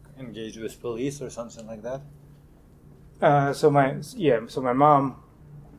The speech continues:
Speaker 2: maybe my aunt as well, um, yeah, called the police to find me. Um, and then after the police found me, they came,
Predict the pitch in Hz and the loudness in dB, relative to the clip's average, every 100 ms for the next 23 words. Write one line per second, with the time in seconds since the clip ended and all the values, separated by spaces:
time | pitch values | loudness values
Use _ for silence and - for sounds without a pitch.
0 | - 127 120 113 113 113 113 - 113 104 | -16 -10 -8 -6 -6 -6 -6 -4 -4 -4
1 | - - - _ - - - - - 143 | -10 -20 -20 _ -20 -20 -20 -20 -8 -4
2 | 107 101 - 131 104 - 123 110 107 107 | -4 -6 -10 -6 -6 -2 0 0 -2 -10
3 | 101 - - - 107 101 - - 110 151 | -12 -14 -18 -10 -10 -10 -10 -6 -4 -4
4 | 254 - - - - - - - - - | -8 -14 -20 -20 -20 -20 -20 -20 -20 -20
5 | - - - - - - - - - - | -20 -20 -20 -20 -20 -20 -20 -20 -20 -20
6 | _ - - - _ - _ _ _ _ | _ -20 -20 -20 _ -20 _ _ _ _
7 | - 117 107 107 - 127 117 113 110 - | -6 -4 -4 -8 -10 -6 -4 -6 -8 -10
8 | - 120 120 127 - 110 107 104 - - | -8 -6 -6 -6 -6 -6 -8 -16 -20 -20
9 | - - - - - - _ - - _ | -20 -20 -20 -20 -20 -20 _ -20 -20 _
10 | 202 117 117 101 127 - - - - - | -8 -2 0 -2 -8 -20 -20 -20 -20 -20
11 | - - - - - - - - - 120 | -20 -20 -20 -20 -20 -20 -20 -18 -10 -8